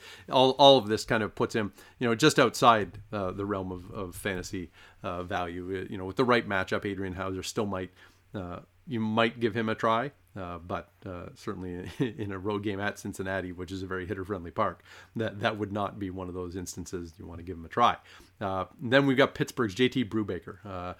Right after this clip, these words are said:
in Sunday's seven one loss in Atlanta. Brubaker went five and a third innings, gave up seven hits, uh, no walks, seven earned runs. He gave up three home runs. And, and really, Brubaker's been off to such a great start, uh, for Pittsburgh, uh,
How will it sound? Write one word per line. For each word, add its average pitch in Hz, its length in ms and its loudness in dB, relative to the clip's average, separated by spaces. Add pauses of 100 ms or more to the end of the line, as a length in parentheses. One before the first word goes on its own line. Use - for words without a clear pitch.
(280)
in 95 160 -6
Sunday's 117 340 2
seven 113 240 0
one 104 120 -2
loss 101 280 2
in 95 60 -10
Atlanta. 95 360 -6
Brubaker 104 360 -2
went 92 160 -8
five 104 240 2
and 98 80 -6
a - 20 -10
third 98 220 -2
innings, 95 180 -6
gave 92 100 -8
up 90 60 -12
seven 95 300 -2
hits, 92 340 -10 (380)
uh, 90 320 -6 (160)
no 120 120 2
walks, 98 300 0
seven 120 240 0
earned 95 200 -4
runs. 87 260 -10
He 98 100 -6
gave 110 200 2
up 104 120 0
three 110 200 -2
home 90 160 -8
runs. 85 200 -14 (300)
And, 113 200 0
and 117 160 0
really, 131 180 8
Brubaker's 120 420 4
been 117 80 -2
off 110 140 2
to 101 80 -8
such - 260 2
a 123 40 -2
great 101 320 -6
start, 92 340 -6 (220)
uh, 92 340 -6
for - 180 -4
Pittsburgh, 98 480 -4 (340)
uh, 92 220 -8